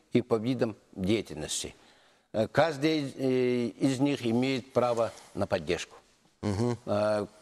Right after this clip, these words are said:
Speaker 1: кто является конечным потребителем, это общество, э, наши сограждане. Э, к примеру, о рамках субсидий в сфере поддержки коренных малочисленных народов Севера для детей с пользой для,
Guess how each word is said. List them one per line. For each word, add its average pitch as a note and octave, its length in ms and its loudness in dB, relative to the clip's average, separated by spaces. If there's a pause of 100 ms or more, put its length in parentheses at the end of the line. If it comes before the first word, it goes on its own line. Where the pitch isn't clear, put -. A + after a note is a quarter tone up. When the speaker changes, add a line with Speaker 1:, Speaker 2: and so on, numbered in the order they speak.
(160)
Speaker 1:
кто D#3+ 480 2
является C3+ 680 2
конечным B2+ 540 0
потребителем, A#2+ 720 -2 (400)
это A2+ 460 0
общество, D3+ 760 -2 (380)
э, G2 380 0
наши A2+ 520 0 (160)
сограждане. D#2 640 -2 (1040)
Э, A#2 240 2
к A2+ 120 -10
примеру, D#3 720 4
о C3+ 80 6
рамках D3+ 380 0
субсидий C3 880 0
в A2 40 -2
сфере C3 460 0
поддержки B2 640 -2
коренных B2+ 520 0 (320)
малочисленных B2+ 560 2
народов C#3 360 0
Севера B2 340 0
для A2 180 2
детей A#2+ 420 -2 (200)
с - 100 -6
пользой A#2+ 560 0
для, A2 420 0